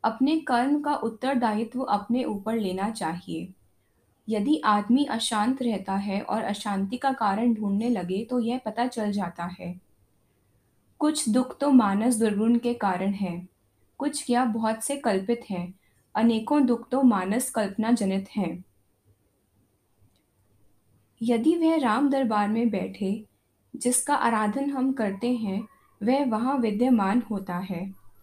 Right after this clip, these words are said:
इसीलिए राम दरबार हुआ और कहा गया। साधना में मन न लगा,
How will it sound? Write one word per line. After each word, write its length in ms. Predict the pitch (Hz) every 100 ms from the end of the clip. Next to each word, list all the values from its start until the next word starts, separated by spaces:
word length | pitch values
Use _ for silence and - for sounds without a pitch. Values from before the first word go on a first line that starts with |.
| - - - - -
इसीलिए 460 | 247 - 320 262 269
राम 300 | 208 220 269
दरबार 400 | 262 240 226 247
हुआ 260 | 233 226 254
और 200 | - 247
कहा 340 | - 202 214
गया। 380 | 214 185 170 180 196 - - _ _ _ _ _ -
साधना 580 | - 233 202 240 294 339
में 220 | 311 311
मन 240 | 269 220
न 180 | 262 247
लगा, 480 | 226 185 190 190